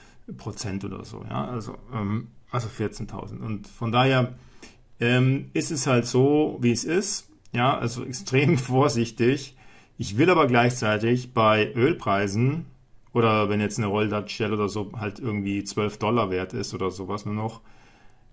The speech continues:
ja, ähm, und ich, ich gehe da mit dreitausend Euro rein,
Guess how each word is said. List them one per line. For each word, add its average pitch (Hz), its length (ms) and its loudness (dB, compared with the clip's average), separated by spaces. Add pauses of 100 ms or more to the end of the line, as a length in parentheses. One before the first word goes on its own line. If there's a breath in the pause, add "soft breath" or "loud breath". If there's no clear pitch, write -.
(280)
ja, 123 400 0
ähm, 104 760 0 (760)
und 113 260 -4
ich, 120 280 -4
ich 120 160 -8
gehe 120 80 0
da 117 80 0
mit 110 160 -4
dreitausend 110 420 0
Euro 117 280 0
rein, 101 520 -2